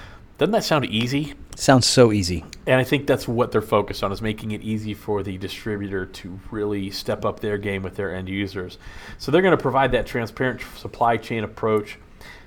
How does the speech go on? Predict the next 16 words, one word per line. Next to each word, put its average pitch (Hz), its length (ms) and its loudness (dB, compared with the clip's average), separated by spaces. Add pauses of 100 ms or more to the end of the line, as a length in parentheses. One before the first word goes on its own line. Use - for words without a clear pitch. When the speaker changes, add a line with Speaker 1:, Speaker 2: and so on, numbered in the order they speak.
Speaker 1:
combined 165 460 6
with 151 100 2
the 143 80 6
highest - 580 2
level 107 300 0
of 95 100 -4
compliance 104 600 -4
demanded 110 420 -4
by 101 120 2
corporate 143 400 0
markets 120 420 2 (100)
and 120 240 0
consumer 107 680 -4
brands 98 520 -4
today. 95 520 -4 (580)
So 120 460 6